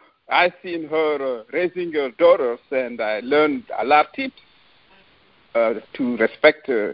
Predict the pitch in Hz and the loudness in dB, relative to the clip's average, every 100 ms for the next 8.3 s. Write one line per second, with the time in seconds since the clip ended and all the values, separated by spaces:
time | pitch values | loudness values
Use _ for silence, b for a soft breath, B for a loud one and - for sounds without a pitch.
0 | - 123 147 151 135 131 - 104 98 _ | -6 2 4 4 2 -2 -6 -12 -12 _
1 | 127 - 98 104 226 175 131 175 - _ | -8 -6 -6 4 4 4 0 -4 -16 _
2 | _ _ _ _ - 117 110 107 107 95 | _ _ _ _ 0 2 4 2 -2 -6
3 | _ 123 120 117 139 143 170 175 131 131 | _ 2 2 4 2 4 4 6 6 4
4 | 127 120 120 123 - 120 135 135 120 113 | 6 6 6 2 -8 2 2 2 -4 -10
5 | - 147 131 123 110 113 - 175 196 - | 2 4 6 2 2 -4 2 4 4 0
6 | 107 110 98 131 139 117 110 151 - 302 | -8 -2 0 2 2 0 4 4 4 -4
7 | - 240 - - - 110 110 135 139 135 | -6 -8 -10 -2 2 4 4 4 4 2
8 | 127 247 | 4 4